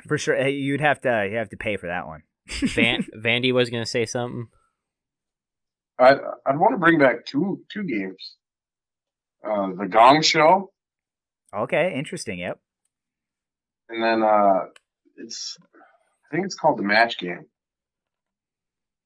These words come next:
Speaker 1: Okay.
Speaker 3: So there's, like, I think there was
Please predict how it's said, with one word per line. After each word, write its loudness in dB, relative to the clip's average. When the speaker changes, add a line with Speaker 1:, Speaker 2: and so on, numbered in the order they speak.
Speaker 1:
Okay. -2
Speaker 3:
So -4
there's, -2
like, -4
I -16
think -10
there -2
was -6